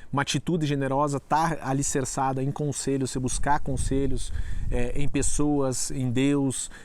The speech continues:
né? Em diversas fontes. É, uma outra forma é você,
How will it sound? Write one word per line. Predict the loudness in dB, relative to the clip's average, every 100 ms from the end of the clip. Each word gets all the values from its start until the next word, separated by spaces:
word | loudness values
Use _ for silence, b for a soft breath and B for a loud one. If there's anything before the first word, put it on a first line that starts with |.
| B
né? | -4 -2 -2
Em | -2
diversas | 0 0 0 -2 -2
fontes. | -2 -2 -2 -4 -4 B B
É, | -2 2 2
uma | 4 6
outra | 6 6
forma | 4 6 6 4
é |
você, | 0 0